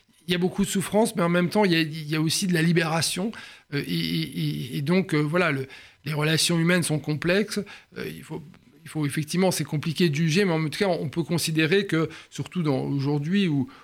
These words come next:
où effectivement on, on découvre tellement de, de situations de domination, euh, euh, d'hommes à l'égard de, de femmes, que, que Camus, euh, je veux dire, est, est quelqu'un qui, euh, a,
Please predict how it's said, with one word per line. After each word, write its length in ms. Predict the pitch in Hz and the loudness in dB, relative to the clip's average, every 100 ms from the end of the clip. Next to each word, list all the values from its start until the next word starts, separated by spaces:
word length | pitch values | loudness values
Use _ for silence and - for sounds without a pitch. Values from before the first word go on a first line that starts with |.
| - | -6
où 60 | 135 | -4
effectivement 560 | 127 139 - 151 165 | -2 -4 -4 -2 0
on, 240 | 147 127 135 135 | 0 -2 -8 -8
on 120 | 139 | -2
découvre 440 | 139 143 - 180 135 | 0 0 2 0 0
tellement 340 | 131 123 143 147 | 0 0 2 0
de, 140 | 123 | -2
de 160 | 120 117 | -2 -4
situations 580 | - - 131 123 156 | -8 -6 -4 -2 -2
de 120 | 143 123 | -2 0
domination, 920 | 127 135 131 127 123 - 160 156 127 | 0 0 0 0 -2 -4 -6 -4 -6
euh, 40 | 110 - - _ - | -8 -18 -20 _ -12
euh, 300 | 131 135 139 | -10 -8 -6
d'hommes 360 | 131 156 156 131 127 | -2 -2 -2 -4 -4
à 60 | 131 | -4
l'égard 380 | 135 143 143 131 | -2 0 0 -2
de, 120 | 127 | -6
de 100 | 131 | -6
femmes, 340 | - 160 196 - - - | -2 0 0 -2 -16 -8
que, 100 | 151 | -6
que 180 | 147 | -2
Camus, 480 | 151 165 156 185 214 | 0 2 4 6 6
euh, 400 | 160 147 143 143 | 6 4 2 -4
je 100 | 131 | -2
veux 60 | 143 | 0
dire, 220 | 165 151 | 0 0
est, 440 | 147 147 139 139 | 0 -2 -2 -8
est 40 | 147 | -2
quelqu'un 380 | 160 151 196 208 | -2 0 0 0
qui, 380 | 208 175 180 | 0 0 2
euh, 140 | 151 131 - - - | 4 2 -4 -18 -6
a, 380 | 139 131 - | -4 -4 -6